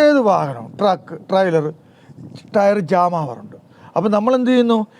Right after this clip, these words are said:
ഇടയ്ക്കിടയ്ക്ക് ഞാൻ വണ്ടി നിർത്തുമ്പോൾ എല്ലാ ടയറും ചെക്ക് ചെയ്യും, തൊട്ട് നോക്കും ചൂടുണ്ടോ,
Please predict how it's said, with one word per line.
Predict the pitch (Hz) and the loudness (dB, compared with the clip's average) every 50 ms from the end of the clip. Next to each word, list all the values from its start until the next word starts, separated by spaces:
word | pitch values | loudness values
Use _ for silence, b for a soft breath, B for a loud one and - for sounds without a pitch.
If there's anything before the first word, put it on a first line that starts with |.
| b b | b b
ഇടയ്ക്കിടയ്ക്ക് | 196 226 254 220 269 269 247 247 262 254 | 2 2 2 2 2 0 0 0 0 0
ഞാൻ | 254 247 247 | 2 2 0
വണ്ടി | 240 240 247 254 | 0 2 2 2
നിർത്തുമ്പോൾ | 240 226 196 240 240 233 226 | 2 2 2 2 2 2 2
എല്ലാ | 233 247 254 214 247 | 2 0 0 2 2
ടയറും | 226 226 240 247 233 196 | 2 2 2 0 0 0
ചെക്ക് | 240 196 - 247 | -2 -2 0 2
ചെയ്യും, | 226 185 160 156 - _ - | 2 2 0 -2 -4 _ -4
തൊട്ട് | 220 190 - 277 240 233 | -4 -2 -2 0 2 2
നോക്കും | 214 190 170 190 170 156 | 0 0 -2 -6 -8 -4
ചൂടുണ്ടോ, | 214 220 220 214 202 196 196 208 | -2 0 0 0 0 0 0 0